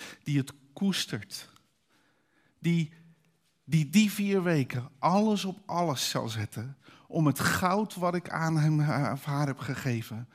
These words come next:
te koesteren en te verzorgen en het te laten groeien en te laten ontwikkelen? Niemand van u zou een kind van twee weken zomaar weggeven. Als je dat wel doet, wil ik graag een gesprek.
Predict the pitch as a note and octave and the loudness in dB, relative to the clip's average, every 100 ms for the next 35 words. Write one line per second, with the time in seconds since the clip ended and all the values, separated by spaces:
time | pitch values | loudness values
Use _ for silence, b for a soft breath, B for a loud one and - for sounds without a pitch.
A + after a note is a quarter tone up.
0 | B B B - - - G3 F#3+ - G#3 | B B B -10 -10 -4 0 2 0 0
1 | F3 - C#3 B2+ A#2 B2 A#2+ C#3 A2 - | -2 -2 -4 -4 -4 -2 0 0 -2 -6
2 | G#2+ C3+ _ b b b _ _ _ _ | -12 -14 _ b b b _ _ _ _
3 | _ _ _ _ _ _ _ _ _ _ | _ _ _ _ _ _ _ _ _ _
4 | _ _ _ _ _ C3+ C#3 C3+ C3+ C3+ | _ _ _ _ _ 0 0 2 -2 -2
5 | A2+ C3+ D3 D#3+ E3+ E3+ D#3+ - C3 C3 | -8 -10 -4 -4 -2 -6 -8 -10 -10 -6
6 | C#3 C3+ B2+ - A#2+ A#2+ - - - - | -4 -6 -6 -6 -4 -4 -4 -14 -18 -20
7 | _ b b b b b b b b - | _ b b b b b b b b -2
8 | C3 F#3 A#3+ A3+ G3+ F#3+ G3 - F#3+ F3 | 6 8 8 8 6 2 0 -2 -4 -4
9 | F3 E3+ A#2+ C3+ - _ b b b b | -2 0 0 -4 -12 _ b b b b
10 | - - E3+ D3 B2 - F#3 G3 - C#3 | -6 0 2 2 -2 0 0 0 -2 -4
11 | B2 - E3+ E3 D#3+ D#3+ - A#2 G2+ - | -4 -2 0 0 0 -4 -6 -10 -4 0
12 | D3 E3 E3 D#3 C#3 B2+ B2 A2+ - - | 2 2 0 0 0 -2 -2 -6 -10 -18
13 | _ _ B B B B B B - B2 | _ _ B B B B B B -8 -4
14 | A#2+ B2 C#3+ D3+ D3+ C#3+ A#2+ - B2+ B2 | -2 0 0 0 -2 -4 -6 -2 -2 -2
15 | - - - G2+ - | -8 -12 -8 -8 -10